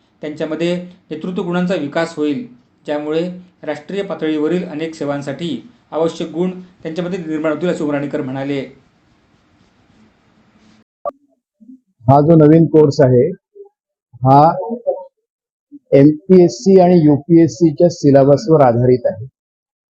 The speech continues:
Speaker 2: एकशे बहात्तर क्रेडिटचा हा कोर्स आहे.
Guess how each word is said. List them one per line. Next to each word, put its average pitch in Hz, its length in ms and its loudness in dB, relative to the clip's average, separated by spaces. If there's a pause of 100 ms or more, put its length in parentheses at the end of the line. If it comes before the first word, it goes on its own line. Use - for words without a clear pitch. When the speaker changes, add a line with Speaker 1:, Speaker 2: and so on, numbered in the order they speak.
(1700)
Speaker 2:
एकशे 185 260 2
बहात्तर 156 600 2
क्रेडिटचा 151 680 2
हा 147 140 4
कोर्स 131 420 -2
आहे. 107 180 -8